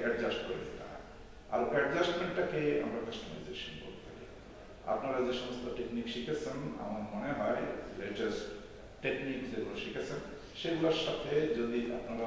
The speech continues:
প্রসেসটাকে একটু মনে রাখেন, মনে রাখবেন নিশ্চয়ই, আপনারাও রাখেন। তো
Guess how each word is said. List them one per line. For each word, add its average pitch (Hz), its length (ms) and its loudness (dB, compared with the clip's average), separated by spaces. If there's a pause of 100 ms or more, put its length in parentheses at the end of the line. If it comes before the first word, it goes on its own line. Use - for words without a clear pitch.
(140)
প্রসেসটাকে 127 720 0
একটু - 160 -4 (120)
মনে 120 220 0
রাখেন, - 240 -2 (680)
মনে 240 240 4
রাখবেন - 360 6
নিশ্চয়ই, - 400 4 (160)
আপনারাও - 420 0
রাখেন। - 260 2 (580)
তো 110 60 -2